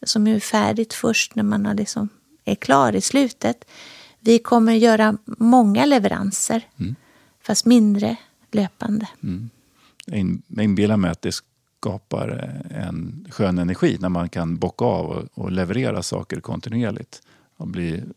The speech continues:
Speaker 2: klar gradvis, så att säga.
Speaker 1: Ja, jag vet att ens programstyrgrupps representant brukar säga att vi måste fira ofta, eh, när vi tar steg framåt, och det ska vi försöka göra.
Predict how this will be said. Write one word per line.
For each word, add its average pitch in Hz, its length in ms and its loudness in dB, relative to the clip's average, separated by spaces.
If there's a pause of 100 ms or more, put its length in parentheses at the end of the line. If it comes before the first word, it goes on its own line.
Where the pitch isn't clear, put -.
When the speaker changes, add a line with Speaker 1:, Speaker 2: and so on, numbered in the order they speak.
(140)
Speaker 2:
klar 92 420 -2
gradvis, 90 540 -6
så - 80 -12
att - 60 -12
säga. - 180 -16 (300)
Speaker 1:
Ja, 220 400 4
jag 214 120 4
vet 220 240 4
att 214 120 -2
ens 220 320 2 (140)
programstyrgrupps 220 1000 2
representant 214 600 0
brukar 208 260 0
säga 208 200 2
att - 140 -2
vi 220 80 4
måste 214 320 2
fira 220 460 2
ofta, - 400 -2 (680)
eh, 208 300 0 (400)
när 214 140 2
vi 208 100 4
tar 202 240 0
steg 208 300 -2
framåt, - 640 -2
och - 340 -8
det 214 140 -2
ska - 200 -4
vi 202 80 -6
försöka - 480 -12
göra. - 300 -20